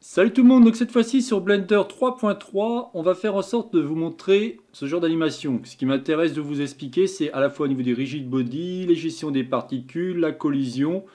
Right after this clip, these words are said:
voyez qu'on puisse faire ce genre d'effet assez sympathique. Alors vous allez voir qu'il y a une grosse différence entre le moteur de rendu Eevee, euh, par rapport à la gestion des poils et le moteur de rendu, euh,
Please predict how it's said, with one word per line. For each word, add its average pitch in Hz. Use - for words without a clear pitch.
voyez 135
qu'on 127
puisse 127
faire 160
ce 151
genre 143
d'effet 139
assez 156
sympathique. 143
Alors 151
vous 185
allez 214
voir 247
qu'il 196
y 170
a 165
une 156
grosse 226
différence 226
entre -
le 143
moteur 208
de 151
rendu 156
Eevee, 131
euh, 104
par 160
rapport 160
à -
la 127
gestion 151
des 131
poils 139
et 143
le 127
moteur 160
de 139
rendu, 127
euh, 98